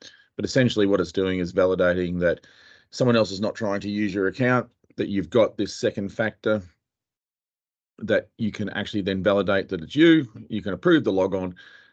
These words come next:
and away you go. Most, uh, public-facing systems such as banking,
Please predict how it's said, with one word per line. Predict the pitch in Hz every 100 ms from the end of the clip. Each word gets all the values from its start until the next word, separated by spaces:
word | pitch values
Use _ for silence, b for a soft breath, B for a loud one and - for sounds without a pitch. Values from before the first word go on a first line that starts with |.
| B -
and | 98
away | 90 90
you | 85
go. | 80 76 50 - _ _ _ _ _ _ _ _ -
Most, | 113 117 - _ _ _ -
uh, | 104 87
public-facing | 117 107 - 107 98 92
systems | 87 101 101 110
such | - -
as | 87
banking, | - 82 90 101 98